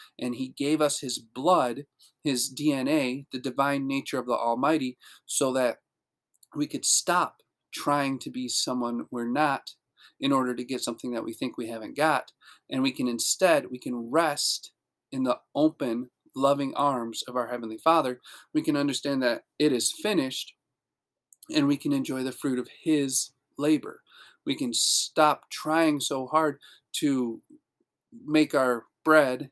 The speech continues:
spiritually by the sweat of our brow, and we can understand that it was Jesus' sweat that dropped like great drops of blood, and his blood, when it hit that cursed ground, it reversed the curse. It put things back how God always wanted them to be.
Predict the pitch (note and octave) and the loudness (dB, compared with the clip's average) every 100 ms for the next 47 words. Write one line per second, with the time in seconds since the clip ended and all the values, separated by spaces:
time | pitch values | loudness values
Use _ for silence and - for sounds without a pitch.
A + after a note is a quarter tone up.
0 | _ _ _ _ _ - - E3+ D3 B2+ | _ _ _ _ _ -6 -2 2 2 2
1 | A#2 A2+ A#2 _ _ - C3 B2+ - D3+ | -4 -6 -6 _ _ -2 -2 0 0 2
2 | C#3 B2 A#2 C3+ D3+ B2+ A#2+ - - - | 2 2 0 4 6 6 2 -2 -12 -10
3 | - - - C#3 C3+ - C3+ C3 - C#3 | -10 -12 -6 -2 -2 -2 -2 -2 -2 0
4 | C3 B2 A#2 A2+ - - G#3 G3 D#3+ A#2+ | 0 -4 -6 -8 -6 -2 0 0 0 0
5 | - - A2 G#2+ - B2 - C#3+ C3+ - | -4 -2 -2 -2 -4 -6 2 2 2 -2
6 | A#2+ - D3 C#3+ - - - - C#3+ C3 | -6 -4 -4 -2 -4 -14 -20 0 2 2
7 | - A#2+ C3+ E3 C3 B2+ _ _ - C3 | 0 -6 2 4 4 0 _ _ -6 -6
8 | - E3+ A3 - - B2+ A2 A#2 - D3+ | -4 -2 -2 -2 2 4 2 -4 -2 0
9 | E3+ - F3+ F3+ D3+ - E3 D#3 - D3 | 0 -2 -4 0 -2 -2 -2 -2 -2 0
10 | C#3+ D#3+ F3 D#3 C3 B2+ A#2+ C#3 C3+ - | 2 2 0 -6 -6 -8 0 0 0 -6
11 | - D#3 A#2+ - - - - - D3 - | -6 -2 -2 -4 -14 -20 -18 -8 -8 -4
12 | F3+ - E3 D#3 D3+ - D3+ C3 - C#3+ | -4 0 0 0 -2 2 2 2 -2 -4
13 | C#3+ C#3+ C#3 - - D3+ D3+ D#3 D3+ C#3+ | 0 0 0 -4 -2 4 6 6 2 -2
14 | C#3 B2+ B2 - - D3+ | -2 -4 -8 -10 -6 -6